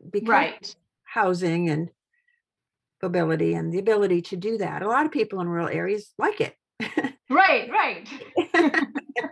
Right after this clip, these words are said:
Speaker 1: You wanna, don't wanna have, and then the other thing is, is low, is low wages.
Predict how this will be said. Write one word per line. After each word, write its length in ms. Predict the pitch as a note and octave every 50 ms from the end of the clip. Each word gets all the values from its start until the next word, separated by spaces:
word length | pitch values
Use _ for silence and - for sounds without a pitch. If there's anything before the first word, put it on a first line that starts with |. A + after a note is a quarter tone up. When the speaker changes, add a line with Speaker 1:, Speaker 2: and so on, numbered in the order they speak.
| - F4+ - - - -
Speaker 1:
You 380 | G#4 G4 E4 - - _ - -
wanna, 300 | A3 G#3 G#3 G3+ - - -
don't 160 | - A3+ G#3+
wanna 160 | G#3 G#3 G3+ G3+
have, 240 | F#3+ G3 G3 F#3 - _ _ -
and 120 | - D4+ D#4
then 100 | D#4 D#4+
the 80 | D4+
other 180 | C4+ C4+ C#4+ F4
thing 220 | E4+ - C#4+ C4+
is, 240 | B3+ A3 G#3 G#3 - -
is 180 | G#3 G3 F#3 -
low, 480 | G#3 G#3+ G3 F#3 F#3 E3 F3+ F#3 E3+ - _
is 220 | - F3+ E3+ - -
low 360 | E3+ E3 D3+ D#3+ D#3+ C#3+ - _ _
wages. 720 | D3+ D#3 D3 C#3+ C#3+ - - C2+ C2 - - - - -